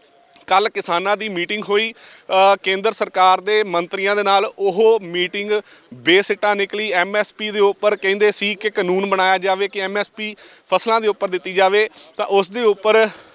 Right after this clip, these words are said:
ਕੇਂਦਰ ਸਰਕਾਰ ਦੇ ਵੱਲੋਂ ਜੋ ਕਿਸਾਨਾਂ ਨੇ ਆਖਿਆ ਕਿ ਕੋਈ ਵੀ ਸਹਿਮਤੀ ਨਹੀਂ ਬਣੀ, ਜਿਸ ਤੋਂ ਬਾਅਦ ਅੱਜ ਦਸ ਵਜੇ ਦਾ ਸਮਾਂ ਰੱਖਿਆ ਹੋਇਆ, ਤਾਂ ਅੱਜ ਇਹ, ਅ, ਸਮਾਂ ਲਗਭਗ ਸੱਤ ਵੱਜ ਕੇ ਵੀਹ ਪੱਚੀ ਮਿੰਟ ਦਾ ਹੈ। ਤਾਂ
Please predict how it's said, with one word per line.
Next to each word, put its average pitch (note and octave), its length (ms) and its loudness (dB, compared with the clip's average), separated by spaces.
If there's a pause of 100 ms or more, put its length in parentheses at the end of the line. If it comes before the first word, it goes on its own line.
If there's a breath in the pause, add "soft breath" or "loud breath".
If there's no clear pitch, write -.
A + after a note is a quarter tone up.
(140 loud breath)
ਕੇਂਦਰ G3+ 300 0
ਸਰਕਾਰ F#3+ 440 0
ਦੇ F#3+ 100 -6
ਵੱਲੋਂ F#3+ 240 -4
ਜੋ G3 180 0
ਕਿਸਾਨਾਂ G3 440 -2
ਨੇ G3+ 80 -4
ਆਖਿਆ F#3+ 320 -2
ਕਿ G3+ 160 -10
ਕੋਈ G#3 260 -4
ਵੀ A3 140 -6
ਸਹਿਮਤੀ G3+ 500 -2 (380 loud breath)
ਨਹੀਂ F#3+ 280 2
ਬਣੀ, G#3+ 340 -2 (340 loud breath)
ਜਿਸ G#3 240 0
ਤੋਂ A#3+ 200 4
ਬਾਅਦ G3 340 6 (220)
ਅੱਜ F#3+ 160 -2 (460 loud breath)
ਦਸ A3 260 2
ਵਜੇ A3 240 -2
ਦਾ G#3 120 2
ਸਮਾਂ G3 300 0
ਰੱਖਿਆ F#3 320 0
ਹੋਇਆ, G3 280 4
ਤਾਂ G3+ 440 0
ਅੱਜ F#3 140 -4
ਇਹ, A3 240 0
ਅ, - 580 0
ਸਮਾਂ G#3+ 440 2
ਲਗਭਗ G#3 680 0 (280 soft breath)
ਸੱਤ G3 320 0
ਵੱਜ G3+ 260 2
ਕੇ G#3+ 200 -4
ਵੀਹ G#3 180 -4
ਪੱਚੀ G#3 280 -8
ਮਿੰਟ F#3+ 240 0
ਦਾ G3 180 4
ਹੈ। G3+ 200 0
ਤਾਂ A3+ 320 2